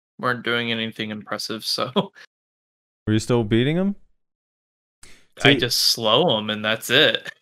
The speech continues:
Speaker 2: You know
Speaker 1: <laughs> That's all I gotta do.
Speaker 2: You know a class is pretty good once it hard counters Meiwa, so they just need to do a few more things to it.
Speaker 1: Oh my god.
Speaker 2: <laughs> Once,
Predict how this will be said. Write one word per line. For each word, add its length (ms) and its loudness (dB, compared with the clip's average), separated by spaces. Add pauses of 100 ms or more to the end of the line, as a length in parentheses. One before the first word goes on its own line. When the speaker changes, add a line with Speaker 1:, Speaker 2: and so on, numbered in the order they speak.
(140)
Speaker 2:
You 180 8
know 80 4
Speaker 1:
<laughs> 200 8
That's 220 8
all 180 4
I 120 12
gotta 320 10
do. 260 8 (340)
Speaker 2:
You 160 6
know 240 6
a 80 2
class 480 0
is 140 -2
pretty 340 0
good 300 2
once 300 -2
it 180 -4
hard 300 -2
counters 360 -4
Meiwa, 360 -6
so 120 -10
they 80 0
just 140 -2
need 140 -2
to 100 2
do 340 0
a 60 2
few 240 -4
more 200 -2
things 400 -8
to 180 -4
it. 120 0 (640)
Speaker 1:
Oh 240 0
my 260 -8
god. 440 -10 (360)
Speaker 2:
<laughs> 680 -2
Once, 240 2